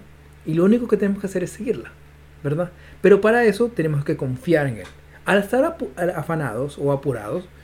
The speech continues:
¿verdad? Estamos demostrando nuestra propia necesidad de querer controlarlo todo, de querer que entre, entre más rápido vayamos, más fácil o más rápido vamos a obtenerlo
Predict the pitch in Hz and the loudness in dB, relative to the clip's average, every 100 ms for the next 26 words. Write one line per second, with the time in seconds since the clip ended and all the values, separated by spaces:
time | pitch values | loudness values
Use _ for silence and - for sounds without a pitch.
0 | - - 147 170 - - 156 165 196 220 | -10 -2 -2 -2 -8 -6 -4 2 4 4
1 | 220 175 - 180 175 180 160 - 139 - | 4 2 0 0 2 0 -2 -6 -8 0
2 | 156 170 180 165 - - 120 135 220 - | 0 2 0 -2 -6 -10 -8 -6 -8 -12
3 | - - - 143 143 143 160 190 196 165 | -20 -20 -6 -4 -2 0 0 0 -2 -6
4 | 139 123 113 110 101 98 - - - - | -4 -6 -6 -12 -12 -14 -18 -20 -20 -20
5 | - 151 143 147 156 190 190 170 147 156 | -4 0 2 4 4 4 2 0 0 -2
6 | 147 143 156 170 190 202 196 226 214 185 | 0 0 0 0 -2 -4 -2 4 4 4
7 | 175 180 190 - - - 156 170 165 - | 2 0 -2 -6 -20 -8 -4 -4 -6 -10
8 | - 170 156 170 151 143 139 143 151 156 | -8 -6 -4 -2 -2 -2 -2 -4 -4 -2
9 | 139 123 131 143 - 202 - | -2 -2 -4 -4 -4 -4 -4